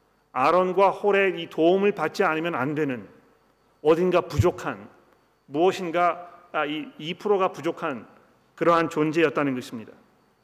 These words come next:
그래서 이 본문 말씀이 보다 완전한 리더가 필요했던 그 상황을 지금 우리에게 설명해주고 있지 않습니까? 그렇죠? 아마 이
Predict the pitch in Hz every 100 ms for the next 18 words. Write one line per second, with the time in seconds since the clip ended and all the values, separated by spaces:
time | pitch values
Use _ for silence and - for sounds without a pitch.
0 | _ _ _ _ _ _ _ _ _ _
1 | _ _ _ _ 247 233 233 180 180 175
2 | 214 226 185 147 - 185 160 170 262 _
3 | _ _ _ _ _ 165 220 240 175 151
4 | 190 196 214 220 160 160 185 180 180 -
5 | 214 202 185 - 170 123 - 190 185 220
6 | 226 208 202 190 190 175 151 147 160 -
7 | 220 226 220 170 175 160 160 135 143 123
8 | 120 135 127 180 233 - _ _ _ _
9 | _ _ _ _ _ _ _ _ _ _
10 | _ _ 143 190 226 202 190